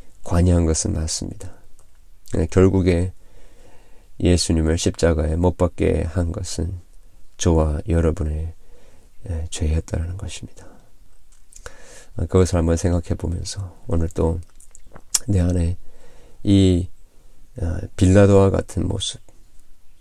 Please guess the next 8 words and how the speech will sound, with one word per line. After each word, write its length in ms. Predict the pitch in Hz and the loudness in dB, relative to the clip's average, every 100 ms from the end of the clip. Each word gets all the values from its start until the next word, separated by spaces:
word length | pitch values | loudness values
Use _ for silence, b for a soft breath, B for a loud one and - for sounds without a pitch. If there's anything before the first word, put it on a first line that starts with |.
| - - - - - - - - - - - - b b b b b b b b b b b b b b b b b b b - - | -16 -14 -14 -14 -16 -18 -20 -18 -16 -10 -10 -10 b b b b b b b b b b b b b b b b b b b -14 -4
그리고, 580 | - 90 82 80 87 127 - - | 0 2 4 4 2 -2 -8 -4
아, 440 | 90 80 95 95 b b b b b b b b b b b b b - - - - - - - | -4 -4 -6 -10 b b b b b b b b b b b b b -16 -18 -18 -18 -18 -14 -4
이렇게 640 | 90 - 90 85 82 87 - - - | -4 0 2 4 2 -2 -8 -14 -6
막무가내로, 1040 | 98 90 92 95 104 104 90 82 80 80 82 90 - - - - - - - - - - - | 0 4 6 6 6 4 2 2 2 0 -4 -8 -14 -18 -20 -20 -20 -20 -18 -18 -12 -12 -8
아, 300 | 104 104 101 - - 110 | -8 -6 -6 -8 -8 -8
죄인인 520 | - 98 98 95 92 95 | 2 6 6 6 4 2
바라바를 540 | - 104 117 113 101 | 4 6 8 6 4
원하지만 1160 | 85 80 82 82 82 - - - 85 95 98 | 2 2 0 0 -2 -6 -4 -2 -2 -6 -8